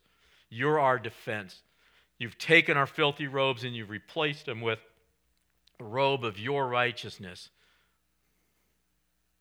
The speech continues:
And now we take captive those accusing thoughts and we throw them down.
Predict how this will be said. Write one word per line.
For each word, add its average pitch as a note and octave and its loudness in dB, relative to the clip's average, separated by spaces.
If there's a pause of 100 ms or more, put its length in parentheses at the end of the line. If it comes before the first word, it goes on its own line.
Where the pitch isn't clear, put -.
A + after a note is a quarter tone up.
(600)
And G#2+ -6
now C3+ 10
we D3+ 0
take D3+ 0
captive D3 4
those B2 -2 (600)
accusing C#3+ -4
thoughts A#2+ -2 (1200)
and B2 -4
we A2+ -8
throw C3+ 2
them B2 0
down. F#2 -4